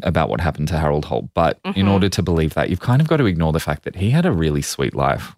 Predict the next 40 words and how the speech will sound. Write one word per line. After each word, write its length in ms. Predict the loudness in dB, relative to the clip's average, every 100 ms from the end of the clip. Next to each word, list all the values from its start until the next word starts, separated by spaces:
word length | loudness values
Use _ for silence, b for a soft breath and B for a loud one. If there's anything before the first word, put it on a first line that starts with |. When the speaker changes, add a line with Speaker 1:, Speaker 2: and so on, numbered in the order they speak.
| -6
Speaker 1:
already. 440 | -2 0 -2 -2
As 180 | -2 0
I 120 | -2 -6 -16 _
said, 380 | -16 -2 -2 0
he's 200 | -4 -8 -10 -20 -6
got 120 | -2
a 40 |
mistress 500 | 0 0 -2 -4 -4
in 340 | -2 0 0 -2
every 260 | -6 -4 -4
port 540 | -6 -4 0 0 -4 B B
Speaker 2:
Mm. 240 | -12 -8 -2
Speaker 1:
and 560 | 0 2 2 0 -2 -6
he 120 | -4
had 140 | -2 -2
a 20 |
very 320 | -2 0 2
rich 300 | 0 -2 -4
wife 160 | -2 0
Speaker 2:
Super 200 | 0 0
Speaker 1:
who 20 | 0
was 60 |
Speaker 2:
rich 60 | 0
Speaker 1:
happy 160 | -2 -2
Speaker 2:
wife. 280 | 0 0
Speaker 1:
to 60 | 0
look 180 | -2 -6 -20 _ _
the 140 | -4 -2
other 160 | 0
way. 400 | 0 2 2 0 -4 B B -4
He 100 | 0
had 240 | 2 0
kids 440 | -4 0 0 0
and 180 | 0 0
grandkids 600 | 0 0 0 0 -2 -2
that 140 | -6 -4
he 140 | -2
adored. 340 | 0 0 0
He 80 | 2
had 220 | 0 -2